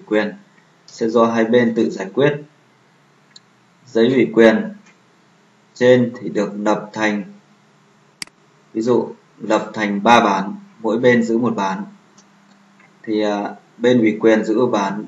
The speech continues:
bên được ủy quyền giữ một bản và xác nhận cơ quan nhà nước thì sẽ giữ một bản. Sau đó bên ủy quyền, bên được ủy quyền sẽ ký và ghi rõ họ tên của mình và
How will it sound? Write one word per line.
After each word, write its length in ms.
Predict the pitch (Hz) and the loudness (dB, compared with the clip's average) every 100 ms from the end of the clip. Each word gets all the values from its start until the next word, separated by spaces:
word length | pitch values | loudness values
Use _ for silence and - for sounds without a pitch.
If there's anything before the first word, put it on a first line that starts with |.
| - | -2
bên 200 | 120 113 | 0 0
được 200 | 107 - | -2 -4
ủy 160 | 98 - | -10 -4
quyền 280 | 110 107 101 - | -2 0 -4 -10
giữ 120 | 104 | -8
một 160 | 123 110 | -6 -4
bản 200 | 101 98 - _ _ _ | -6 -8 -14 _ _ _
và 400 | 104 98 98 98 _ _ _ _ _ _ _ _ _ _ _ _ _ | -8 -6 -6 -8 _ _ _ _ _ _ _ _ _ _ _ _ _
xác 200 | - 143 | -8 -4
nhận 240 | 143 127 - - _ _ | 0 0 -2 -16 _ _
cơ 140 | 127 113 | -4 0
quan 180 | 117 113 | 2 2
nhà 100 | 104 | 0
nước 260 | 110 143 - _ | -2 -2 -6 _
thì 100 | - 95 | -20 -16
sẽ 160 | 92 | -12
giữ 200 | 95 110 | -10 -8
một 140 | 120 101 | -8 -8
bản. 220 | 95 95 - _ _ _ _ _ _ _ _ _ _ _ _ _ _ _ _ _ _ _ _ _ _ _ _ _ _ _ _ _ _ _ _ _ _ _ | -8 -10 -14 _ _ _ _ _ _ _ _ _ _ _ _ _ _ _ _ _ _ _ _ _ _ _ _ _ _ _ _ _ _ _ _ _ _ _
Sau 220 | - 117 | -6 0
đó 200 | 113 117 | 2 2
bên 220 | 123 127 | 4 4
ủy 140 | 120 98 | 4 2
quyền, 260 | 113 110 104 | 2 2 2
bên 180 | 117 117 | 2 2
được 120 | 104 | 2
ủy 160 | 104 98 | -2 -2
quyền 260 | 110 107 | 0 0
sẽ 140 | - 117 110 | -2 -6 -2
ký 200 | 113 127 | 0 2
và 100 | 123 | 0
ghi 200 | 110 113 | 0 0
rõ 120 | 110 | 0
họ 180 | 117 117 | -2 -4
tên 180 | - 117 | -2 -2
của 80 | 107 | -4
mình 240 | 101 104 - _ _ _ _ _ _ _ _ _ | -6 -6 -8 _ _ _ _ _ _ _ _ _
và 480 | 104 104 104 104 - | -4 -2 -2 -4 -8